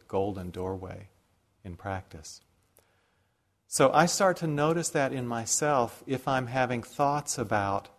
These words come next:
the way a sitting was a day ago or two days ago or a week ago. So start to notice that.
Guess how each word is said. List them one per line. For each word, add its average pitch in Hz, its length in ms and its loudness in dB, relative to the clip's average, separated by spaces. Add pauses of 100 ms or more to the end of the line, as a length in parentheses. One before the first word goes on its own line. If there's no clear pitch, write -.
(240)
the 110 180 0
way 127 300 6
a 113 120 -4
sitting 113 440 0
was 110 280 0
a 101 120 -6
day 95 280 -2
ago 107 580 -2
or 87 80 -8
two 113 220 -2
days 104 280 -2
ago 104 440 -2
or 90 160 -4
a 87 40 -6
week 98 300 -8
ago. 92 360 -12 (580)
So 180 160 4
start 240 300 2
to 233 80 0
notice 202 380 -2
that. 87 300 -8